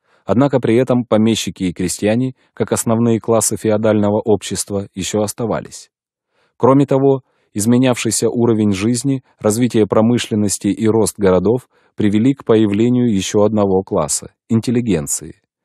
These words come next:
В него входили учителя, врачи, инженеры, адвокаты, журналисты. Основные принципы внешней политики Александра Третьего. Продолжая миролюбивую внешнюю политику своего отца,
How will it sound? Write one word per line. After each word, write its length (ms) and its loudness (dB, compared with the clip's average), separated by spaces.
В 60 -4
него 200 4
входили 420 0
учителя, 680 -4
врачи, 600 -2
инженеры, 640 -2
адвокаты, 680 -4
журналисты. 720 -4
Основные 560 0
принципы 420 -2
внешней 460 -2
политики 520 -4
Александра 540 -4
Третьего. 480 -10
Продолжая 560 2
миролюбивую 800 2
внешнюю 460 -2
политику 440 -2
своего 460 0
отца, 400 -2